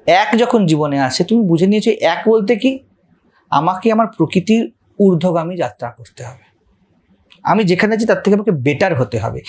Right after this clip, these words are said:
প্রত্যেকের বেটার আলাদা আলাদা। ধরো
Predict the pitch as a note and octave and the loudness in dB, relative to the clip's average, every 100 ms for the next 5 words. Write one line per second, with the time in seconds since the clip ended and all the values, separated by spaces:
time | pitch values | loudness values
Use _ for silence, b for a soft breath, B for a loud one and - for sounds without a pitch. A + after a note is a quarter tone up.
0 | B - A#3+ B3 B3+ C4 A3+ B3+ B3+ A3 | B -2 -2 0 0 0 2 0 0 -2
1 | A#3 A#3+ A#3+ A#3+ - _ _ _ - _ | -2 -2 -4 -10 -12 _ _ _ -20 _
2 | _ _ _ _ _ _ _ _ _ _ | _ _ _ _ _ _ _ _ _ _
3 | _ _ _ _ _ - G3 G#3+ | _ _ _ _ _ -2 0 0